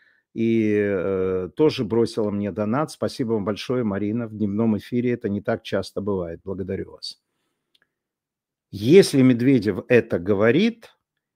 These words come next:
это обозначает, что Путин, который до сих пор, э, никак не прореагировал на сокращение срока Трампа,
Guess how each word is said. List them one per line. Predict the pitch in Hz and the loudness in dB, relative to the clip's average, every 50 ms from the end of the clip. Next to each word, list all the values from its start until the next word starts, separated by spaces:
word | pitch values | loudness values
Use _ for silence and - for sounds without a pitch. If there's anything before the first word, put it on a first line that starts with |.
| _ _ _ _ _ _ _ - | _ _ _ _ _ _ _ 6
это | 151 165 160 127 - - - 139 131 127 120 117 113 110 110 110 107 104 98 - - _ _ _ _ _ _ _ _ _ _ _ _ _ _ _ _ - | 6 8 8 6 2 0 2 4 6 6 6 6 4 4 4 2 2 0 -2 -4 -8 _ _ _ _ _ _ _ _ _ _ _ _ _ _ _ _ 0
обозначает, | 135 127 117 131 117 98 117 120 117 - - - 117 95 90 90 90 98 120 135 131 _ _ _ _ _ _ _ _ _ _ _ _ _ _ _ _ _ _ | 2 4 4 4 4 4 2 0 0 -2 -2 -2 0 0 2 0 0 0 -2 -4 -6 _ _ _ _ _ _ _ _ _ _ _ _ _ _ _ _ _ _
что | - - - - 165 160 | -12 -8 2 4 4 4
Путин, | 127 - - - 135 117 107 - - 139 127 123 117 | 4 2 -2 0 2 2 2 0 0 0 0 0 2
который | - - 135 - - - 165 170 170 170 160 151 147 135 117 - - _ _ _ _ _ _ _ _ - | 2 2 0 2 2 4 4 6 6 6 6 6 4 4 0 -4 -8 _ _ _ _ _ _ _ _ -14
до | 110 98 95 92 92 151 185 214 202 | -12 -12 -6 6 10 12 12 12 12
сих | - - - - 190 185 - - - _ | 8 4 -4 -2 -2 -2 -2 -4 -12 _
пор, | - 156 156 139 120 110 95 - - - _ _ _ _ _ _ _ _ _ _ _ _ _ _ _ _ _ _ _ _ _ _ _ _ _ _ _ _ _ _ _ _ _ - | 4 6 8 10 8 8 6 2 -4 -16 _ _ _ _ _ _ _ _ _ _ _ _ _ _ _ _ _ _ _ _ _ _ _ _ _ _ _ _ _ _ _ _ _ -4
э, | 117 113 110 107 104 101 - - _ _ _ - | -2 0 2 2 0 0 -2 -6 _ _ _ 0
никак | 120 127 139 151 143 - - - 185 160 127 - - - - | 2 4 4 4 2 0 0 2 4 4 2 0 -4 -10 -4
не | 135 127 135 143 147 139 | 0 2 2 2 2 0
прореагировал | - - 127 123 117 117 117 117 120 117 107 110 131 143 120 117 104 98 107 98 92 | 0 0 0 2 2 2 2 2 2 0 0 0 0 0 2 2 0 0 -2 -2 0
на | 104 117 120 117 | 0 0 0 -2
сокращение | - - - 139 - - 139 131 123 - - - - - 160 143 127 113 104 98 98 98 | -4 -6 -8 -8 -6 -2 -2 -2 -2 -2 -6 -8 -4 0 0 0 2 0 -2 -2 -4 -6
срока | - - - - 131 123 110 95 - - 92 | -8 -8 -4 0 2 2 2 0 -2 -6 -10
Трампа, | - - 143 156 170 190 214 214 214 - 104 85 82 - | -8 -4 0 2 2 2 2 0 0 -2 -6 -8 -8 -10